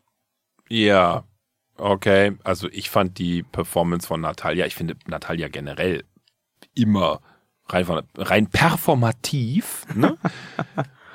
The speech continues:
Speaker 1: Finde ich ihre jetzige, fand ich ihre jetzige Performance emblematisch für ihre sonstigen
Speaker 2: <laughs>
Speaker 1: performativen,
Speaker 2: Ja.
Speaker 1: performativen, äh, äh,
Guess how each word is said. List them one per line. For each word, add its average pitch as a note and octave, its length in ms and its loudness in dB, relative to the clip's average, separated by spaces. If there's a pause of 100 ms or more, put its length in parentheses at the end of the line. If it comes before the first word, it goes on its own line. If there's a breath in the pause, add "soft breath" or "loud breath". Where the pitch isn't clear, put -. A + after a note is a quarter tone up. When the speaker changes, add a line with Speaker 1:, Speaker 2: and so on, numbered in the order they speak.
(280 soft breath)
Speaker 1:
Finde A#2+ 300 4
ich A#2 280 -4
ihre A#2 160 4
jetzige, C3 420 2
fand D#3 240 2
ich C3 120 -6
ihre B2 140 6
jetzige C3 460 2
Performance A2 500 2
emblematisch C3+ 1200 4
für A2 400 4 (140)
ihre A2 220 6
sonstigen G#2+ 640 4
Speaker 2:
<laughs> - 40 -6
Speaker 1:
performativen, A2+ 1200 6
Speaker 2:
Ja. G3 320 6
Speaker 1:
performativen, B2+ 1040 4
äh, F2+ 600 4
äh, D#2+ 180 -4